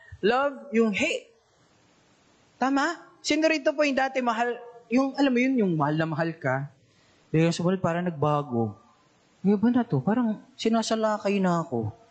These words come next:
Na-offend. <laughs> Di ba? Dati naman love eh. Tapos ano, ano? Peace. Dati may peace ka eh.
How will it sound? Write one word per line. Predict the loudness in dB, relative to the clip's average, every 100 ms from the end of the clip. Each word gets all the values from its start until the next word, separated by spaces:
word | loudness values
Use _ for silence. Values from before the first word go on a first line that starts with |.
| _ _ -20 _ _ _ _ _ -2
Na-offend. | 0 0 0 -2 -6 -10 -2 2 2 0 -6
<laughs> | -6 -6 -4 -4 -6 -4
Di | -2
ba? | 0 -2 -6 -14 -20 -20 _
Dati | -2 2 0
naman | 2 2
love | 2 2 0
eh. | -2 -6 -16 _
Tapos | -2 2
ano, | 2
ano? | 2 2 2 -2 -2 -12 -20 _
Peace. | -2 0 0 -2 -4 -8 -14 _ _ _ _ _ _ -4
Dati | -4 -2
may | 0 0
peace | 0 -2 -2
ka | 0 0
eh. | 0 -2 -10